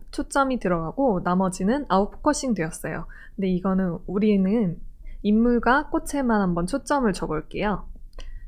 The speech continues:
이 원이 이제 원 안에 들어있는 게 초점이 맞는 거라고 보시면 되고요. 원 바깥에 있는 게 아웃포커싱이 된다고 생각하시면 됩니다.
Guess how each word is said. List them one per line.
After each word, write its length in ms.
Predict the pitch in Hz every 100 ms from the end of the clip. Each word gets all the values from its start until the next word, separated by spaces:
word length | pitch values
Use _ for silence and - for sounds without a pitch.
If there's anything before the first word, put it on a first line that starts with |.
| -
이 220 | - 220 214
원이 680 | 180 196 220 262 220 175 - -
이제 340 | - 175 170 - 214 - - - - - - -
원 260 | 180 196 202
안에 300 | 170 208 285
들어있는 500 | 240 208 190 185 185
게 240 | 214 320 - - -
초점이 480 | - 285 302 285 233
맞는 320 | 170 180 202
거라고 340 | 190 180 175 185
보시면 440 | 185 180 190 170
되고요. 440 | - - 214 247 - - -
원 180 | 202 196
바깥에 460 | 180 - 254 254
있는 240 | 208 190 185
게 80 |
아웃포커싱이 720 | 165 175 - - 277 - 233 202
된다고 400 | 175 170 175 185
생각하시면 680 | 262 277 262 233 226 208 185
됩니다. 560 | 180 165 196 190 165